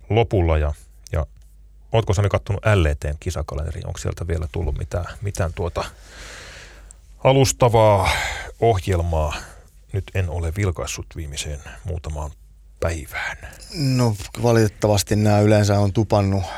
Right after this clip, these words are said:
Speaker 2: tupannut venyä näiden kalentereiden julkistaminen.
Speaker 1: Näin se on.
Speaker 2: Ja näin on tilanne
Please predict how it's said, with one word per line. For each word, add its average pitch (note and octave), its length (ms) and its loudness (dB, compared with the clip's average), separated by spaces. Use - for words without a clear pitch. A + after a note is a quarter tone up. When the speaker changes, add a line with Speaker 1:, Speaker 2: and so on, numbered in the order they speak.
Speaker 2:
tupannut G#2 720 2
venyä A2 380 4
näiden F#2+ 420 -2
kalentereiden G2 1040 0
julkistaminen. F#2+ 880 -2
Speaker 1:
Näin D#2+ 220 -6
se - 180 -8
on. D#2+ 160 -2
Speaker 2:
Ja F#2 360 4
näin G2 420 2
on G2 160 0
tilanne G2+ 500 0